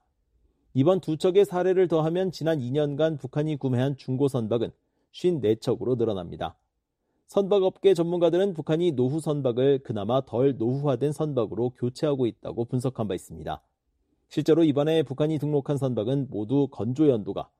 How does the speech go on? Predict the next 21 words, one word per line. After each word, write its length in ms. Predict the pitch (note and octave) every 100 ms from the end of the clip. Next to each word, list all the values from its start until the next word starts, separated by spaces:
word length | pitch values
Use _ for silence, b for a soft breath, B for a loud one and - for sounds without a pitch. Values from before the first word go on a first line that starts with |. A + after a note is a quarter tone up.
| _ _
이천이 480 | B2+ C3 - F3 C3
년에서 480 | D#3 D3+ A2+ D3 C#3+
이천팔 500 | A2+ - C#3+ - F3+
년으로 340 | D#3+ A#2 E2+ _ _ _ _ _
북한 260 | - F#3
입장에선 600 | F3+ F3+ E3+ - F#3 F3+
비교적 500 | - B2 B2 C3+ C#3+
신식 340 | - G3 F#3 -
선박입니다. 680 | B2 F2+ F2+ E2+ D2+ - _ _ _ _ _ _ _ _ -
이런 200 | D#3 F#3
가운데 300 | F3 F3 G#3
공해상에선 760 | - D#3 F#3 F3 E3+ D#3+ G3+ G3
최근 320 | F3+ F#3+ F#3
북한 300 | C#3+ F3 E3
유조선의 560 | C3 D#3 D3 D3 D#3+
포착 480 | D#3+ F3+ - E3+ -
횟수가 340 | D3 - A2 D3
크게 300 | - - E3+
늘고 320 | A2+ C#3 C#3
있어 240 | G#2 -
주목됩니다. 680 | C#3 B2 G2+ - F2 F#2 E2